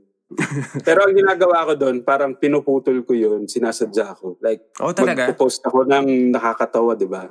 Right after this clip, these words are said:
Speaker 1: Oo.
Speaker 2: So, kunwari, kunwari, nag-resonate siya sa madaming tao and then nag-trend, madaming nag-likes, okay.
Speaker 1: Mm.
Speaker 2: So, mari-, mafe-feel mo, shit, ano yung kasunod?
Speaker 1: Oo, may pressure
Speaker 2: Gagawa
Speaker 1: eh.
Speaker 2: ko ng post, gagawa ko ng post na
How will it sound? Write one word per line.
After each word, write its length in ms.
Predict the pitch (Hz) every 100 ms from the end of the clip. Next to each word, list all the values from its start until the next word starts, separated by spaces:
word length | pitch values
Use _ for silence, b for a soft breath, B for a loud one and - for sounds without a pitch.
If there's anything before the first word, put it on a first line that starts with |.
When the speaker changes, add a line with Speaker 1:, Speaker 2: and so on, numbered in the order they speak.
| -
Speaker 1:
Oo. 380 | 127 117 117 113 _
Speaker 2:
So, 240 | - -
kunwari, 640 | 113 113 127 139 135 - -
kunwari, 640 | 110 123 127 127 117 104 - _ _
nag-resonate 540 | 120 120 117 120 120
siya 100 | 120
sa 80 | 113
madaming 420 | 113 110 101 101 95
tao 240 | 98 101
and 160 | - 101
then 200 | 104 95
nag-trend, 600 | 92 - 131 127 123 110
madaming 320 | 101 101 101
nag-likes, 500 | 98 120 139 - -
okay. 360 | - 131 120 92
Speaker 1:
Mm. 420 | - 143 135 123 120 _
Speaker 2:
So, 220 | - - 120
mari-, 340 | 127 135 131
mafe-feel 580 | 139 135 - 135 135 123
mo, 120 | 123
shit, 220 | 113 143 131
ano 140 | 127
yung 140 | 123 117
kasunod? 520 | 113 - 107 101 98
Speaker 1:
Oo, 220 | - 131
may 160 | 165 175
pressure 320 | 143 135 143
Speaker 2:
Gagawa 140 | 151 170
Speaker 1:
eh. 80 | -
Speaker 2:
ko 60 | 180
ng 180 | 170 156
post, 280 | 165 170 - _ _
gagawa 340 | - 151 151 160
ko 100 | 156
ng 180 | 151 151 143 -
post 360 | 139 135 - -
na 420 | 139 127 120 117